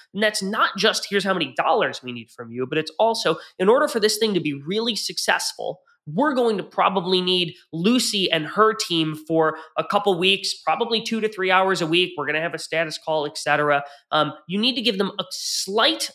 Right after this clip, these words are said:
lens into what is the, not just R O I, but R O E, return on effort. Because the last thing an exec wants to do is bog their team down for a ton of time for something that, yeah, it moves the needle, but it's not worth that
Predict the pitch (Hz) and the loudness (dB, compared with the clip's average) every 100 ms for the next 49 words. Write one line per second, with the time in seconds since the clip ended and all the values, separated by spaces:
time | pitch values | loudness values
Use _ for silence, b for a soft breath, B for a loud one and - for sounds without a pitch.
0 | - 165 165 165 202 220 185 170 - 160 | -8 -4 2 2 2 -2 -4 -4 0 0
1 | 156 156 B 151 185 262 - 240 240 165 | 0 -6 B 0 2 2 0 -2 -2 -2
2 | 185 190 175 180 302 370 - - 190 180 | 0 2 2 4 2 2 0 4 6 6
3 | 151 135 139 202 185 165 - 156 156 151 | 6 4 4 2 0 -4 2 4 4 2
4 | 135 156 123 - - 147 - 175 175 180 | 0 0 0 -2 -6 -6 -6 -2 0 0
5 | 180 147 143 143 - _ 160 - - - | -4 -4 -2 -4 -8 _ -4 -4 -12 -12
6 | - b _ 180 190 160 175 196 247 240 | -16 b _ 0 2 2 4 4 4 2
7 | 214 185 156 151 139 170 165 160 - 135 | 0 0 0 0 0 0 -2 -2 -6 -2
8 | 143 139 B 160 143 127 156 175 202 185 | -2 -2 B -8 -8 -2 4 6 4 2
9 | 185 170 170 175 165 165 143 165 202 - | 0 0 0 -2 0 2 4 4 2 -2
10 | 202 196 - - - 254 269 - - 170 | -2 -2 -6 -10 -2 4 4 2 2 4
11 | 240 254 240 247 240 247 226 220 - _ | 4 2 0 0 0 2 2 2 -4 _
12 | - 311 285 226 254 190 196 190 185 190 | 2 2 4 2 0 0 0 2 2 2
13 | 160 - 180 180 147 151 151 127 | -2 0 2 2 0 -2 0 -2